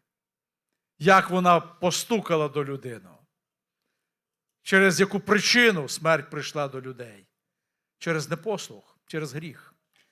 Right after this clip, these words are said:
Смерть прийшла і стала частиною нашого життя, нашого єства, і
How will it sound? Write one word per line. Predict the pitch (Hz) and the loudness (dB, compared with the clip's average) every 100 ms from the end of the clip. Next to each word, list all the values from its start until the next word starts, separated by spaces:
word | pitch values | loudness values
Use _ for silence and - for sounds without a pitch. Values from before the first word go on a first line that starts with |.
| _ | _
Смерть | - 147 165 160 | -8 0 0 0
прийшла | - 151 170 165 160 143 _ _ _ _ _ _ _ _ _ _ _ _ _ _ _ _ _ _ - | -6 -8 -2 -2 -2 -8 _ _ _ _ _ _ _ _ _ _ _ _ _ _ _ _ _ _ -10
і | 147 | -2
стала | - 208 196 196 180 165 139 - | 2 6 6 8 6 4 0 -8
частиною | - 185 - - 277 262 214 190 | -2 0 0 2 2 4 2 2
нашого | 180 185 160 180 160 160 | 2 0 0 -2 -2 -2
життя, | 147 156 - 208 214 214 - _ _ _ _ _ _ _ | -4 -4 2 4 2 -2 -16 _ _ _ _ _ _ _
нашого | 165 175 160 165 156 | -2 0 0 -4 -4
єства, | 156 143 - 156 185 196 185 _ _ _ _ _ _ _ _ _ | -4 -6 -4 0 0 0 -8 _ _ _ _ _ _ _ _ _
і | 175 170 165 | -4 -2 -4